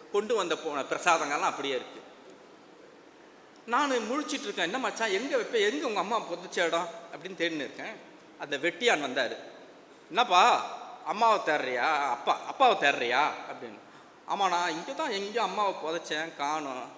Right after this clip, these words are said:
அப்படின்னு. அப்படியே இவன் கேட்குறான், "எப்படி என்ன கண்டுபிடிச்சிங்க?" நீ, இவன் கேட்குறான், "கோவிந்தன் பையன் தானே நீ?" அப்படின்னாரு அந்த வெட்டியான். "ஆமா, என்ன தேடுற?" "அப்பா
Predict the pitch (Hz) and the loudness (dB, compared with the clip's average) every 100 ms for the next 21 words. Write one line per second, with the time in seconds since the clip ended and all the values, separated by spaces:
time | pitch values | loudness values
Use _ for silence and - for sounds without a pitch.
0 | - - 101 95 - - - - - - | -20 -18 -16 -18 -20 -20 -20 -20 -12 -6
1 | 226 285 294 - - - 233 240 226 208 | -2 2 2 2 -10 -12 -6 0 2 4
2 | 160 - - - - - 392 392 285 254 | 2 0 -10 -18 -12 -6 2 4 4 4
3 | 240 247 233 226 214 220 233 233 220 233 | 2 2 -4 -2 -2 0 0 0 2 2
4 | 233 196 180 269 320 277 247 262 269 302 | 2 0 6 6 6 4 4 4 2 2
5 | 269 214 165 156 160 160 156 127 110 107 | 2 2 2 0 -2 0 0 -2 -4 -8
6 | - 156 135 131 143 117 - - - 277 | -10 -6 -4 -4 -6 -10 -10 -20 -6 0
7 | 330 247 226 226 - - 220 392 403 226 | 4 6 6 4 -4 -10 6 6 8 4
8 | 170 151 120 101 - - - 123 127 220 | 6 4 2 0 -10 -14 -12 -10 -2 2